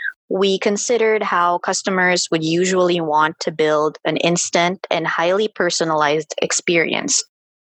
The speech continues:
The studio allows them to do just that, using its simple and intuitive user interface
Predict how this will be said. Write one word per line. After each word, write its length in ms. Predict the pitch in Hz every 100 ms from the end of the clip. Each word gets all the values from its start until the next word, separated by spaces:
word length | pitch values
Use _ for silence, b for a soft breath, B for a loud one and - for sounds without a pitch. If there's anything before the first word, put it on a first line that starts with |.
| _ - _ -
The 80 | 208
studio 400 | - 233 226 240
allows 460 | - 180 175 180
them 140 | 175 170
to 120 | -
do 220 | 165 160
just 380 | 156 185 196 226
that, 260 | 165 151 196 - B B B _
using 500 | 190 196 170 180 175
its 360 | - 175 - -
simple 500 | 226 233 240 240 226
and 360 | 160 165 165 156
intuitive 720 | 185 190 214 208 185 180 170 - -
user 260 | 175 170
interface 640 | 170 160 185 - 240 262